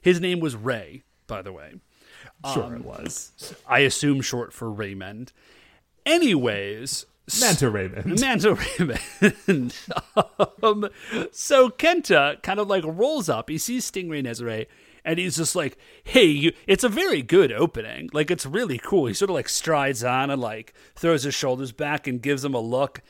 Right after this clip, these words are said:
Speaker 1: and is like, "Hey, jerk, like, you gotta stop." And then he, like, runs over and throws a punch and has, again, has zero superpowers. He is just a kid
Speaker 2: Right,
Speaker 1: in high
Speaker 2: like,
Speaker 1: school trying to fight a
Speaker 2: <laughs> he has
Speaker 1: terrifying
Speaker 2: not
Speaker 1: space monster.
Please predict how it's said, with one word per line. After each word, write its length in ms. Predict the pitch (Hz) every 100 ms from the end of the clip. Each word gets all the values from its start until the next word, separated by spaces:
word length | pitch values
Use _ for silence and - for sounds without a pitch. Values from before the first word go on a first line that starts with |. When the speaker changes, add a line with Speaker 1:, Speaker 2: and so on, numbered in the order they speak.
| _ _
Speaker 1:
and 100 | -
is 140 | 156 131
like, 360 | 143 127 104 _ _ _ _
"Hey, 280 | - 185 151
jerk, 420 | 107 127 156 151
like, 180 | 131 113
you 120 | 160
gotta 180 | 180 151
stop." 400 | - 190 170 120
And 140 | 165 170
then 80 |
he, 80 | 202
like, 160 | 214 190
runs 360 | 165 143 175 196
over 180 | 196
and 160 | 156 147
throws 240 | 143 151
a 80 | 143
punch 380 | 123 139 165 160
and 140 | 165 156
has, 320 | 151 117 - _
again, 260 | 151 143 156
has 160 | 143 120
zero 300 | 123 151 135
superpowers. 800 | - 117 107 107 95 57 - - _ _ _
He 80 | 156
is 140 | 135
just 220 | 117 139
a 40 | 143
kid 80 | 147
Speaker 2:
Right, 100 | 139
Speaker 1:
in 60 |
high 120 | 117
Speaker 2:
like, 100 | 135
Speaker 1:
school 240 | 127 123 123
trying 200 | 139 127
to 60 |
fight 180 | 113 131
a 40 | 123
Speaker 2:
<laughs> 60 |
he 60 | -
has 40 | 120
Speaker 1:
terrifying 180 | - 127
Speaker 2:
not 120 | 147
Speaker 1:
space 300 | - 123 -
monster. 440 | 110 101 - 107